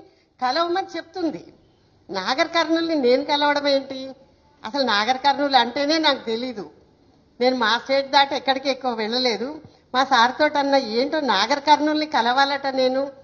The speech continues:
అని అంటే, "సా-, సార్ కూడా ఆలోచిద్దాం, ఏదో ఒకటి తెలుస్తుందిలే" అన్నారు. మేము కడతాలకి వెళ్ళి మేము సెట్ చేసుకున్నామో లేదో అండి, మేడం వచ్చారు.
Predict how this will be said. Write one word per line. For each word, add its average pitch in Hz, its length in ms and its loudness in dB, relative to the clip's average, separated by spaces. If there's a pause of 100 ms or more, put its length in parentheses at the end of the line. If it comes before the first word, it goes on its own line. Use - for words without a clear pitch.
(340)
అని 247 140 0
అంటే, 330 380 -4 (580)
"సా-, 226 380 0
సార్ 240 220 -2
కూడా 285 180 -2
ఆలోచిద్దాం, 262 560 -2
ఏదో 247 340 0
ఒకటి 254 180 -10
తెలుస్తుందిలే" 254 640 -8
అన్నారు. 202 440 -2 (460)
మేము 269 240 6 (160)
కడతాలకి 311 480 0
వెళ్ళి 302 380 -2 (580)
మేము 247 320 0 (380)
సెట్ 254 240 -6
చేసుకున్నామో 320 580 -2
లేదో 302 260 2
అండి, 294 240 0
మేడం 269 340 2
వచ్చారు. 185 440 -4